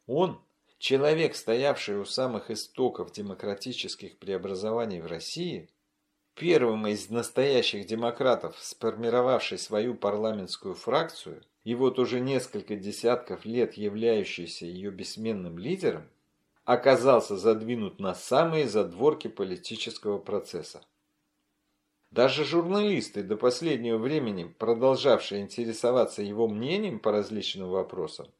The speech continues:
внезапно как-то все разом словно бы забыли, что в России, он принципиально отказывался именовать свою страну империей, есть такой опытный и заслуженный политик.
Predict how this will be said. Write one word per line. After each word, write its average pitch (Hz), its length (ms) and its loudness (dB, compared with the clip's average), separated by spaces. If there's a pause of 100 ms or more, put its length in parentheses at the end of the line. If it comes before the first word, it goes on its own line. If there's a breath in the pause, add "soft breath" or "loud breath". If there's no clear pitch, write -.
(300)
внезапно 110 680 4
как-то 110 320 2
все 90 320 -4
разом 113 480 -2
словно 113 400 -4
бы 147 160 -2
забыли, 104 600 2 (440 soft breath)
что - 280 0
в 95 80 2
России, 127 640 -2 (240)
он 98 140 -8
принципиально 113 880 -2
отказывался 85 600 -4
именовать 92 440 -8
свою 90 240 -10
страну 85 440 -12
империей, 82 600 -10 (280)
есть 113 320 2
такой 95 440 -2
опытный 131 500 2
и - 180 -10
заслуженный 107 760 -4
политик. 87 600 -4